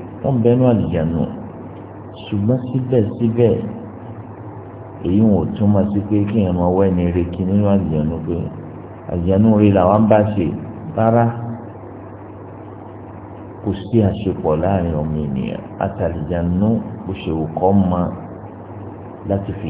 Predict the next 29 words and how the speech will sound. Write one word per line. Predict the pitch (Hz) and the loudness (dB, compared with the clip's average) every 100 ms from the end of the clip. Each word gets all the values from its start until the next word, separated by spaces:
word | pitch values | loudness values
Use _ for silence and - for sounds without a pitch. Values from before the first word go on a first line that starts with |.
| 73 | -6
jọ́sìn | - 95 85 - 80 | 0 0 0 -4 -2
ni | 80 78 - - - | 0 0 -2 -4 -8
àbí | 78 92 | -6 0
láti | 98 98 | 0 0
fi | 78 80 | -8 -10
súnmọ́ | - - 87 85 | -8 -4 0 0
Ọlọ́run. | 82 65 - - - - - - - - - - - - - - - - - - - | 0 -2 -4 -10 -14 -16 -16 -16 -16 -16 -16 -16 -16 -16 -16 -16 -16 -16 -16 -16 -6
Ẹ̀dá | 104 107 131 127 | -2 4 6 6
tí | 123 | 4
wọ́n, | 131 131 135 - - - - - - - - - | 4 6 4 2 -4 -10 -12 -14 -16 -16 -16 -10
wọ́n | - 120 | -2 2
ń | 113 | 2
bẹ | 101 101 | 6 6
lọ́tọ̀ | 110 104 104 113 101 - - - - - - - - - - - - - - - - - - | 6 2 6 6 6 2 -8 -12 -12 -14 -16 -16 -16 -16 -16 -16 -16 -16 -16 -16 -16 -16 -4
torí | 135 135 156 | 4 8 8
wípé | 156 156 151 156 | 8 6 8 8
orí | 143 135 151 | 8 8 8
ilẹ̀ | 135 123 120 | 8 8 8
làwọn | 123 151 151 | 8 8 6
jọ | 151 156 | 6 6
ń | 156 | 6
gbé, | 151 156 156 156 151 151 151 - - - - - - - - - - - - - | 6 8 8 6 2 0 -4 -8 -12 -14 -14 -16 -16 -16 -16 -16 -16 -16 -16 -10
a | - 95 | -2 2
jọ | 107 | 6
ń | 110 | 6
gbé | 107 120 | 6 6
lórí | 117 113 101 | 6 6 6
ilẹ̀ | - 80 | 4 2
ni. | 85 | 0